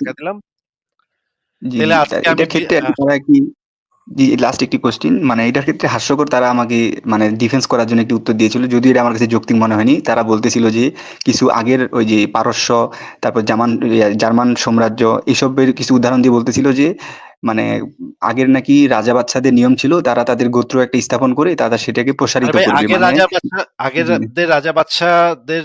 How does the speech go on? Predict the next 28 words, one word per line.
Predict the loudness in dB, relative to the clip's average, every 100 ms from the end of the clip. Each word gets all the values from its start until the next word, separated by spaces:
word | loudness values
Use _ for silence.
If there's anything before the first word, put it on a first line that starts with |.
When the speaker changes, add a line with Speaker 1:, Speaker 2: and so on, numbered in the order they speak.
| -8
Speaker 1:
যে | -10
বিধান | -8 -6 -6
ছিল | -6 -8 -8
বা | -6 -6
নিয়ম | -8 -12 -12
ছিল, | -10 -8 -8 -10 _ _ -20 _
সেগুলা | -8 -6 -4 -4
তো | -4 -8
পরিবর্তনশীল | -6 -6 -6 -8 -8 -8 -8 -10
বিধান, | -12 -14 -16
সেগুলো | -14 -12 -12
তো | -6 -6
আমরা | -2 0 0 -2 -8 -16
যুগের | -10 -10
সাথে | -8 -10 -10
সাথে | -10
পরিবর্তন | -10 -8 -8 -8 -12
করে | -10 -10
ফেলাইছি। | -10 -4 -4 -4 -10 -20 _ _ _
কিন্তু | -12 -10
কোরআনের, | -4 0 0 0
Speaker 2:
জি, | -4 -4 -4
জি। | -4
Speaker 1:
ইসলামের | -4
বিধান | -6 -10 -8
তো |
আর | -8 -6
পরিবর্তনযোগ্য | -8 -8 -8 -12 -12 -16